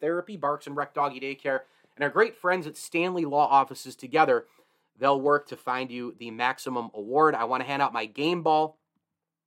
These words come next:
for week thirteen, uh, as, or week twelve, I should say. Uh, week twelve as we head into week thirteen. You know, I can always go all over the board with this, but, um, a-, and, and have a really, really difficult time in, in picking someone.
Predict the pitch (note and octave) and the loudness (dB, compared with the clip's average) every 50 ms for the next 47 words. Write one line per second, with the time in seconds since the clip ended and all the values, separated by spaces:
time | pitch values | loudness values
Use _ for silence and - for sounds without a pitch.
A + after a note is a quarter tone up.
0 | _ _ _ _ - - D#3+ D3+ C#3+ D#3 D3+ D3+ - - - D#3 D#3 D#3 - - | _ _ _ _ -2 0 0 0 0 0 -2 -4 -6 -4 -4 -2 -2 -4 -8 -12
1 | - D3+ D3 D3 C#3+ C#3 - - B2 A#2 - B2 C3 C3 B2+ A#2+ - - B2 A2+ | -10 -8 -6 -6 -6 -8 -8 -6 -8 -6 -4 -4 -4 -4 -4 -6 -6 -6 -6 -6
2 | A2+ A2 D3+ D3 - - - - D3 C#3 C3 A2 G#2+ - - A#2 G2+ - - G#2+ | -4 -6 -8 -10 -10 -14 -2 4 4 4 4 4 0 -8 -12 -14 -16 -16 -14 -14
3 | G2+ A2+ A#2 _ _ _ _ _ _ _ _ _ _ A2 A2 A2+ C3+ C#3 - - | -14 -14 -16 _ _ _ _ _ _ _ _ _ _ -6 -6 -4 -4 -6 -6 -8
4 | - - C#3+ C#3 C3+ B2+ B2 G2+ G#2+ A#2+ G#2+ B2+ C3 C3+ C#3 C3+ B2+ A#2 B2+ B2+ | -2 4 4 6 6 4 0 -6 -10 -10 -8 -6 -6 -6 -6 -6 -8 -8 -10 -12
5 | B2 - _ C3 C3 A#2+ - - - C3 B2+ A#2+ - _ _ _ _ _ _ _ | -14 -10 _ -6 -6 -6 -8 -8 -8 -8 -8 -8 -10 _ _ _ _ _ _ _
6 | _ _ F3+ G3+ G#3+ G#3 G#3 G#3 G3 - _ _ _ _ _ _ - G3 G3+ - | _ _ 4 6 8 8 8 8 4 0 _ _ _ _ _ _ -4 -2 0 2
7 | G#3+ G#3+ G#3+ G#3 G3+ E3+ C3 - - F3+ F#3 F#3 F#3 F#3 F#3 - D#3 E3 E3+ F3 | 4 4 4 2 2 -2 -4 2 4 6 6 6 4 2 2 4 6 6 6 6
8 | F3+ F3+ D#3+ F3 D#3+ C#3 C#3 C#3+ D3+ D#3 F3 F3+ F3 D3+ _ _ F3 E3+ E3 G3 | 4 2 0 -2 -4 -4 -2 -2 0 0 0 -2 -4 -8 _ _ -14 -8 -8 -8
9 | G3 G3 - - - D3+ D3+ C#3+ - _ _ _ _ _ _ _ _ _ _ _ | -8 -8 -12 -6 -4 -2 -2 -2 -6 _ _ _ _ _ _ _ _ _ _ _
10 | _ _ C#3 D3 D3+ D3 C#3+ C#3+ C#3 C#3 C#3 C3 _ _ _ C#3 C#3+ - C#3+ D3 | _ _ -8 -6 -4 -4 -4 -4 -6 -8 -10 -12 _ _ _ -12 -12 -8 -8 -8
11 | D3 C#3+ - C#3+ C3+ C3 - D3+ D#3+ D#3+ D#3 D3 C3+ D#3+ E3 E3 D#3 C#3+ B2+ D#3 | -8 -8 -8 -10 -10 -8 -4 -4 -2 -2 -2 -4 -4 -4 -6 -6 -6 -8 -8 -10
12 | D3+ D#3+ D3 D#3+ D#3+ D3+ D3+ - E3 D#3 C#3+ - - D3 D3+ D#3+ D#3+ D#3 _ _ | -10 -8 -8 -8 -8 -8 -4 -2 -2 -2 -2 -4 -4 -4 -4 -4 -6 -8 _ _
13 | _ _ _ _ _ _ _ C#3+ C#3 D3 D3 C#3+ D3 C#3 C3+ - E3 E3 E3 F3+ | _ _ _ _ _ _ _ -4 -4 -4 -4 -4 -6 -6 -4 -4 -4 -4 -4 -6
14 | E3 - - F3 F3 F3 F3+ F#3 F#3+ | -8 -6 -4 -4 -2 -2 -2 -4 -4